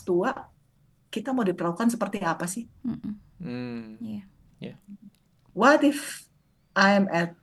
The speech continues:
Speaker 1: their shoes gitu?
Speaker 2: Hmm.
Speaker 1: Kita mau diperlakukan kayak apa gitu?
Speaker 2: Mm-mm.
Speaker 1: Eh, dan lakukan itu ke orang tuamu gitu.
Speaker 2: Hmm.
Speaker 1: Bayangkan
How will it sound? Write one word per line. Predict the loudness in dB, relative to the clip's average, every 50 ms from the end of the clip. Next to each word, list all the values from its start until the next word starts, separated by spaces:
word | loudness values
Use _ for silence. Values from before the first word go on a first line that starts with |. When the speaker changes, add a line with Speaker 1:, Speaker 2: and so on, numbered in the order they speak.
| _ _
Speaker 1:
their | 0 2 4 4 4
shoes | 2 2 2 0 0 -2 -2 -4 -6 -6
gitu? | -8 -10 -12 -10 -8
Speaker 2:
Hmm. | -6 -4 -4 -4 -6 -8 -12 -16 _ _ _ _ _ _ _ _ _ _ _
Speaker 1:
Kita | -6 -2 2 4 4
mau | 4
diperlakukan | 4 2 0 -2 0 2 2 2
kayak | 2 2 2 0 0
apa | 0 -2 -2 -2 -4 -4
gitu? | -4 -6 -10 -12 -16 -18 _ _ _ _
Speaker 2:
Mm-mm. | -10 -10 -8 -10 -12 -12
Speaker 1:
Eh, | -14 -12 -10 -8 -8 -6 -6 -6 -8 -8 -12 -16 _ _
dan | -2 -2
lakukan | -2 -2 -2 0 2 2 2
itu | 2 2 0
ke | 2 4
orang | 4 4 4 2 0 0
tuamu | 0 0 4 4 4 4 4 2
gitu. | 0 -2 -8 -10 -4
Speaker 2:
Hmm. | 0
Speaker 1:
Bayangkan | 0 2 2 2 0 0 0